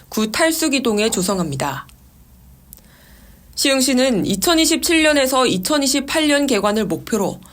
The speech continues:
조성비용 이백이십사억 원 전액을 국비로 지원받습니다.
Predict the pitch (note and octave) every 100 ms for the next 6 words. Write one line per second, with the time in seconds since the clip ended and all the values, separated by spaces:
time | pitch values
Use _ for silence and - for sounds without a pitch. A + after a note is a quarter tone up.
0 | - - - A3+ A3 C4 B3+ B3 B3+ F3+
1 | F#3 B3 B3+ C4 C4 - F3+ G#3+ A#3 A#3
2 | A3+ F#3 F#3 F#3 A3+ - - F#3 G#3 A#3
3 | A#3+ A#3+ A3 A#3+ G#3+ F#3 - C#3 B2+ -